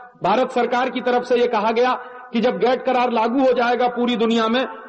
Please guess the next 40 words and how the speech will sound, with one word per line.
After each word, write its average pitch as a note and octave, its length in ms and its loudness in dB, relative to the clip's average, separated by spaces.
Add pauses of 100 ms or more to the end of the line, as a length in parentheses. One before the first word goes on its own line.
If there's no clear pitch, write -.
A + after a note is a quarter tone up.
(240)
तो C4 100 4
सारी C4 360 0
दुनिया C#4 280 0
का B3 120 0
व्यापार A#3+ 520 0
दो G#3+ 220 2
सौ A#3+ 160 0
चालीस B3 540 0
अरब G#3+ 300 0
डॉलर G#3 300 4
बढ़ F3+ 200 2
जाएगा। D3 520 -2 (1200)
और A3+ 100 4
सारी A#3 340 0
दुनिया D4 280 2
का C4+ 120 0
व्यापार B3+ 440 0
जब A#3 180 0
दो B3 140 2
सौ B3+ 140 0
चालीस C4 420 0
अरब B3 180 2
डॉलर A#3 280 2
बढ़ A3+ 140 2
जाएगा, A3+ 360 2
तो A#3 160 0
भारत G#3 360 0
का A#3+ 80 0
व्यापार G#3+ 440 0
भी A3+ 120 -4
कम A3 200 0
से A3 120 0
कम A3 200 0
पांच A#3 380 -2
अरब G3+ 280 0
डॉलर F#3+ 240 2
तो G3+ 180 0
बढ़ E3+ 160 2
ही F#3 180 0
जाएगा। C#3+ 460 -2